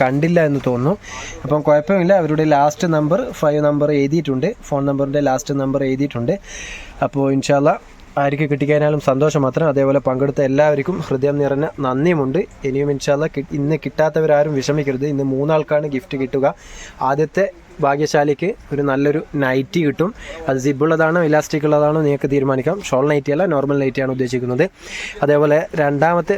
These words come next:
ഭാഗ്യശാലിക്ക് കിട്ടുന്നത് അന്ന് കാണിച്ചതിൽ നിന്നുള്ള ഫ്രോക്കോ അല്ലെങ്കിൽ ടു പീസോ. ടു പീസ് ഇപ്പോൾ നിലവിൽ, ഏഹ്, സ്മോൾ സൈസ്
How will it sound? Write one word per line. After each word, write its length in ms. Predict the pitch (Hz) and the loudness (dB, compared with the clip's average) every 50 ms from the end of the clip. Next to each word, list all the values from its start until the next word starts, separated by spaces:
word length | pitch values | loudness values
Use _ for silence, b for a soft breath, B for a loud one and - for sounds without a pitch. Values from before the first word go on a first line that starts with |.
| 165 151 | 0 0
ഭാഗ്യശാലിക്ക് 520 | 143 147 147 143 - 160 151 147 147 143 151 | 0 0 0 0 0 0 0 0 0 0 -2
കിട്ടുന്നത് 360 | 147 139 156 143 147 143 180 240 - - 151 | -2 0 0 -2 0 0 0 -2 -2 -2 -2
അന്ന് 160 | 143 139 143 139 | 0 0 2 2
കാണിച്ചതിൽ 500 | 139 139 139 135 127 - 147 139 143 151 151 - - - 165 - - 160 156 147 139 | 2 2 0 -2 -2 -2 -2 -2 0 -2 -4 -6 -10 -12 -12 -8 -6 -4 -2 -2 0
നിന്നുള്ള 340 | 139 139 139 135 139 156 - - - - | 0 0 0 0 0 0 -2 -2 -4 -2
ഫ്രോക്കോ 400 | 147 135 131 131 - - 160 165 147 | 0 2 2 2 0 0 -2 0 0
അല്ലെങ്കിൽ 280 | 135 131 135 139 143 135 - | 0 0 0 0 -2 0 0
ടു 80 | 135 131 120 | -2 -2 0
പീസോ. 280 | 135 135 127 135 151 180 B B B B B B - 147 | -2 -2 -2 -2 -2 -4 B B B B B B -2 -2
ടു 80 | 151 151 143 | 0 0 0
പീസ് 200 | 190 196 160 196 185 | 0 0 2 0 0
ഇപ്പോൾ 200 | - - 190 208 214 - - - 190 165 | 2 2 0 0 0 -2 -6 -4 -2 0
നിലവിൽ, 340 | 156 160 165 165 190 226 220 - - - - - - - - 185 160 | 2 2 2 2 2 0 -2 -6 -16 -20 -20 -20 -20 -8 -4 -2 0
ഏഹ്, 160 | 151 151 147 - | 0 0 -2 -2
സ്മോൾ 240 | - 165 156 156 175 165 - | -2 0 0 2 2 2 2
സൈസ് 200 | 175 165 151 | 0 2 2